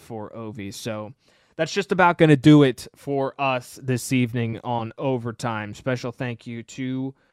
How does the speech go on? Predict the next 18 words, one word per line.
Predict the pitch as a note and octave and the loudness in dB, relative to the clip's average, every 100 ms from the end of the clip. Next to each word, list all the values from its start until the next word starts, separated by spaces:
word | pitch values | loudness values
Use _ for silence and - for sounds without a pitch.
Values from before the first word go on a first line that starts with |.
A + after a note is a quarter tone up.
| _ _ - | _ _ -8
my | A#2+ | -4
producer, | A#2 B2+ B2 B2 | 0 2 0 -2
Connor, | C3 B2+ B2+ | 0 0 0
who's | B2+ | -2
done | C3+ A#2+ | -2 -4
a | |
great | B2 A#2+ | -2 -4
job | A#2+ B2+ A#2+ | -2 -4 -4
tonight. | B2+ B2 - | -4 -6 -6
Appreciate | B2+ A#2+ A#2+ A#2 | -6 -6 -6 -8
you, | A2 | -6
buddy. | A#2 A#2+ B2+ - | -4 -4 -8 -4
Great | B2 A#2+ | -2 -2
job | C3 B2 A#2+ - | -2 -2 -2 -2
all | A#2+ A#2+ | -2 -2
throughout | A#2+ A#2+ A2 | -2 -2 -2
the | A2 | -8
show. | - D3 D#3+ D#3+ D#3 | 4 8 10 8 2